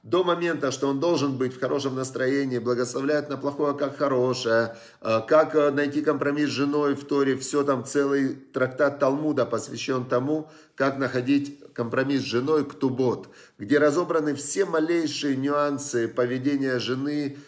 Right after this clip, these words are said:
и поведения мужа, и как они должны договариваться и так далее. То есть Тора — это полная система, э, взаимоотношений человека с собой, с миром, с Богом и так далее. Теперь, э, есть, э,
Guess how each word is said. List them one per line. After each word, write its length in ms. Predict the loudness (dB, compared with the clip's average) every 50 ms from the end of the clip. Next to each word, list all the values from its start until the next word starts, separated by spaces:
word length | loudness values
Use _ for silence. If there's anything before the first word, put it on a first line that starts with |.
| -20 _
и 80 | -14 -4
поведения 640 | 0 2 2 2 2 2 2 2 2 2 2 0 0
мужа, 440 | 0 0 0 0 0 0 2 2
и 100 | 2 0
как 240 | 0 0 -2 0 0
они 140 | -2 -4 -2
должны 340 | -2 -2 -2 -2 -4 -4 -2
договариваться 720 | -2 -2 -2 0 0 0 0 0 0 0 -2 -2 -2 -4
и 60 | -4
так 180 | -2 -2 -4 -2
далее. 280 | -2 -2 -2 -4 -6 -6
То 100 | -6 -6
есть 200 | -6 -6 -4 -2
Тора — 460 | 0 2 4 4 4 4 2 0 -8 -16 -20 -20 _
это 260 | -4 -2 2 2 2
полная 560 | 0 0 -2 -2 -2 0 0 0 0 0 0 -2
система, 960 | -2 -4 -4 -4 -4 -4 -6 -4 -2 0 0 0 0 2 2 0 0 -2 -6 -14 -20 -20 _ -20 -20 -20 -6 -2
э, 180 | 0 2 2 0
взаимоотношений 960 | -2 -2 0 0 2 2 2 0 0 0 -2 -2 -2 0 -2 0 0 -2 -4
человека 600 | -2 -2 0 2 2 2 2 0 0 0 -2 -2
с 140 | -2 -4 -2
собой, 520 | 2 2 2 2 2 0 2 2 2 2
с 160 | 0 -4 -6
миром, 480 | -4 -2 0 0 2 2 0 0 -2 -4
с 80 | -8
Богом 420 | -2 0 2 2 2 2 0 -2 -2
и 40 | -2
так 200 | -2 -4 -2 -2
далее. 320 | -2 -4 -4 -6 -10 -14 -16 -20 _ _ -20 -20 -20 _ _ _ _ _ _ _ _ _ -20 -20 -20 -20 -20 -20 -12 -10 -8 -8
Теперь, 500 | 2 6 8 10 10 10 8 4 2 2
э, 300 | 4 6 6 6 6 4 4 0 -6 -12 -18 -16
есть, 560 | -16 -8 0 2 2 2 2 -2 -6 -12 -14 -6 0
э, 240 | 2 4 4 4